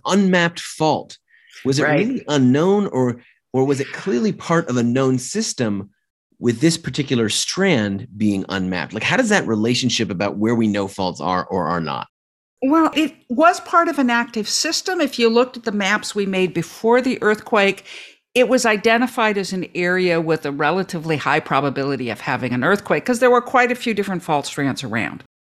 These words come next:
Speaker 2: This particular strand did not break to the surface, therefore, by definition, could not be mapped.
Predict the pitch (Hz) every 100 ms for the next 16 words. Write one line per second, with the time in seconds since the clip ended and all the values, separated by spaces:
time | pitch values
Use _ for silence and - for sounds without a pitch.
0 | _ _ - 240 269 - 247 - 330 330
1 | 349 311 302 - 240 220 214 202 196 -
2 | _ _ 196 196 202 202 202 170 170 170
3 | - 170 175 233 240 - 101 - - 151
4 | 165 170 175 156 156 160 170 - 170 220
5 | 269 175 151 - 190 175 147 - - 135
6 | 156 302 175 127 - -